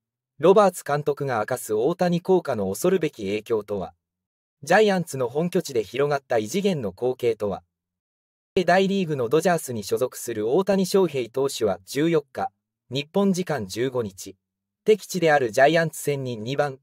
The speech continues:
ディーエイチとして先発出場し、特大の十二号ソロホームランを含む五打数三安打二打点の活躍で、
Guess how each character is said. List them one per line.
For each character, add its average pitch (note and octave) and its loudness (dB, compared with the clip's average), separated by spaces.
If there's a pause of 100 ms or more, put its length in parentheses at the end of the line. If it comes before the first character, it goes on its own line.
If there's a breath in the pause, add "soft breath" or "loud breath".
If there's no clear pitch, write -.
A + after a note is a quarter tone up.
(260)
デ D#3 -2
ィ G3+ 2
ー G3+ 4
エ - 6
イ F3+ 2
チ - -12
と A#2 0
し - -10
て G2+ -2
先 E3+ 0
発 E3+ -4
出 - -10
場 A2+ 0
し、 - -12 (420)
特 C#3+ 2
大 G3+ 4
の F3+ 2
十 E3+ 2
二 F#3+ 2
号 E3 0
ソ - -2
ロ F3 4
ホ G3 4
ー - 2
ム F#3 2
ラ D#3+ 4
ン A2+ -2
を F#2 -4
含 A2+ -8
む F#2+ -12 (160)
五 C#3 4
打 F3 6
数 E3 -2
三 E3 0
安 E3 0
打 A2 2
二 G#2+ -6
打 D#3+ 6
点 D#3 -4
の G2+ -6
活 G#2 -6
躍 B2 -2
で、 G#2 -2